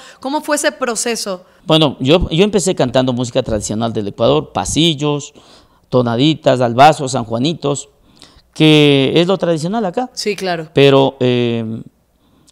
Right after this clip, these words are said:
Speaker 2: en el año dos mil, luego de haber grabado como, ¿qué será? Unos quince, dieciséis años ya, la rocola que nosotros la llamamos, eh,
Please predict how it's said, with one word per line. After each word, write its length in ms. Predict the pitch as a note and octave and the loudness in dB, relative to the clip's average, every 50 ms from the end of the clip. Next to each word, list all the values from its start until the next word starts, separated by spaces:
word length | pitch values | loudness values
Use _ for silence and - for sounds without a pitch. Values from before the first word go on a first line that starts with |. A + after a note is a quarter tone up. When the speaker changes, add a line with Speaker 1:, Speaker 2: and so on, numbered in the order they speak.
| _ - | _ -6
Speaker 2:
en 240 | A#2+ B2 A#2+ A#2 | -4 -2 -2 -2
el 120 | B2 A#2+ B2+ | -2 0 0
año 240 | C3+ D#3+ F3 D#3+ C#3 | 0 0 -2 -4 -4
dos 240 | B2+ B2 A2 G#2+ | -4 -4 -4 -4
mil, 380 | A#2 C#3+ F3 F3 C#3+ C3 B2+ A#2 | -4 -4 -2 -2 -2 -4 -4 -2
luego 220 | B2 C#3+ D3 D3 | -2 -2 0 0
de 60 | C3+ B2+ | 0 0
haber 160 | C3 C#3+ D3 | 0 0 0
grabado 440 | C3+ B2+ B2 C3+ C#3+ D3 C#3+ B2+ - | 0 0 2 4 4 4 2 0 -4
como, 400 | - A2 A2 A2+ A#2+ A#2+ C3 - _ _ _ _ _ _ _ _ _ _ | -8 -10 -8 -8 -10 -12 -14 -18 _ _ _ _ _ _ _ _ _ _
¿qué 100 | - D#3 | -8 -6
será? 220 | C#3+ C3 A#2+ B2+ C3 | -4 -2 0 0 0
Unos 260 | B2+ B2+ B2 A#2 - | 0 -2 -4 -8 -8
quince, 340 | - D3 D3+ D#3 C3+ C3 B2+ | -6 -6 -6 -4 -4 -6 -6
dieciséis 380 | B2 A#2 G#2+ - C#3 C3+ B2 | -6 -6 -4 -4 -4 -2 -2
años 240 | C3+ C3+ C3 B2+ B2 | -2 -2 -2 -4 -4
ya, 260 | A#2 A#2+ B2 A#2+ A#2 - _ - - - _ | -4 -4 -4 -4 -6 -8 _ -20 -20 -16 _
la 140 | - A#2 A2+ | -4 -2 -2
rocola 500 | - A2 G#2+ G#2 - C3 C#3+ C#3 B2+ B2 | -2 -4 -6 -6 -4 -2 0 0 0 -2
que 100 | - A#2 | -4 -6
nosotros 360 | A2+ A2+ A2 B2 A#2 A#2+ A#2+ | -10 -8 -8 -8 -10 -8 -6
la 80 | A#2+ A#2+ | -6 -4
llamamos, 500 | A#2+ B2+ B2+ C3+ C3 B2+ B2 B2 - - - - _ _ _ _ _ _ _ - | -4 -2 -2 -2 -2 -4 -6 -10 -12 -16 -20 -20 _ _ _ _ _ _ _ 0
eh, 720 | C3+ C#3+ C#3+ C#3+ C3 C3 B2+ B2+ B2 A#2+ A#2 C3 - - | 2 2 4 4 2 2 0 -2 -4 -6 -8 -12 -14 -18